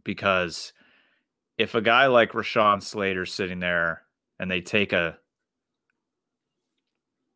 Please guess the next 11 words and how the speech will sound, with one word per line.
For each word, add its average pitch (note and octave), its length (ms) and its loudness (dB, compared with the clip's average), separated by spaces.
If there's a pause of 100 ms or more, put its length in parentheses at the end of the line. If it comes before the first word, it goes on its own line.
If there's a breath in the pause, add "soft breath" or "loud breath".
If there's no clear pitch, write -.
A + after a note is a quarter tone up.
average F#2 440 0
corner, G2+ 380 0
I'm G2 100 0
gonna F#2 160 -4
say, G2 420 2 (580)
over G#2+ 300 2
him, A2+ 260 2
I'm F#2+ 100 -2
gonna F#2 140 -4
be E2+ 120 -4
pissed. - 500 -10